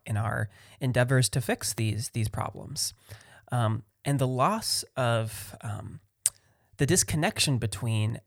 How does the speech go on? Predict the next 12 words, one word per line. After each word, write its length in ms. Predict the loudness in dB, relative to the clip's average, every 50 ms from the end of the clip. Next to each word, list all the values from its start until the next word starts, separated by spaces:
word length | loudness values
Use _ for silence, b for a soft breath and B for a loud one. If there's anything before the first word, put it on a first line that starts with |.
| _ _
action 540 | 2 2 2 2 2 0 0 2 2 0 0 0
and 180 | -2 -2 0 2
vision, 460 | 2 4 4 2 2 -2 -4 -2 -2 0
our 180 | 2 2 2
vision 360 | 4 4 4 6 6 4 2
for 120 | 2 0 2
wanting 460 | 2 2 2 2 0 0 -2 -2 -4 -8 _ _ -2
good 180 | 0 0 0 0
things 360 | 0 0 2 2 2 0 0
to 60 | -2
come 160 | -4 -6 -4 -4
about, 360 | -4 -4 -4 -6 -6 -8